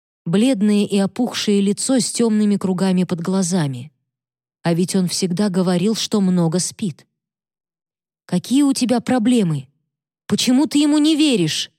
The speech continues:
Мне нужны были ответы. Они снова повздорили.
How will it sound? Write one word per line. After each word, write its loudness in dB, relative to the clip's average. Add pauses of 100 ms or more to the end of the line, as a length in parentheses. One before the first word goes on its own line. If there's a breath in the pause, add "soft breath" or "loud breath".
(280)
Мне 2
нужны 2
были 2
ответы. -2 (1200)
Они 0
снова 0
повздорили. -4